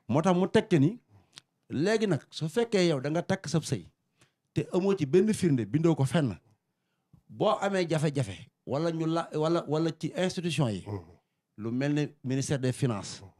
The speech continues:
Speaker 1: wala ci tribunal, wala fu mu mën a doon, ku mel ni fonctionnaire.
Speaker 2: Mm.
Speaker 1: Tey ji fonctionnaire boo xam ne nii
Speaker 2: Mm.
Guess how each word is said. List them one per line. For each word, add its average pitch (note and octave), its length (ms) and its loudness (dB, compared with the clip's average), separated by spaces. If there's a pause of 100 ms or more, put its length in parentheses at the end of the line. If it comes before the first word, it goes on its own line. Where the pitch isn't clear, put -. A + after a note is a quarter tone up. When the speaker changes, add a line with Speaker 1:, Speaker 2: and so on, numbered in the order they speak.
(340)
Speaker 1:
wala A#2 180 -2
ci C#3+ 140 -4
tribunal, C#3 480 0
wala B2+ 160 0
fu F3+ 140 -4
mu F#3 80 -2
mën F3+ 120 2
a - 40 2
doon, A#2 180 -2
ku G#2+ 140 -8
mel A#2 140 0
ni C3 60 2
fonctionnaire. D3+ 560 -2
Speaker 2:
Mm. G#2 100 -12 (360)
Speaker 1:
Tey A2+ 140 -2
ji B2 80 -2
fonctionnaire C#3 420 -2
boo A#2+ 120 -2
xam A#2+ 140 -2
ne A2+ 80 -2
nii F3+ 220 -2 (100)
Speaker 2:
Mm. G#2+ 80 -16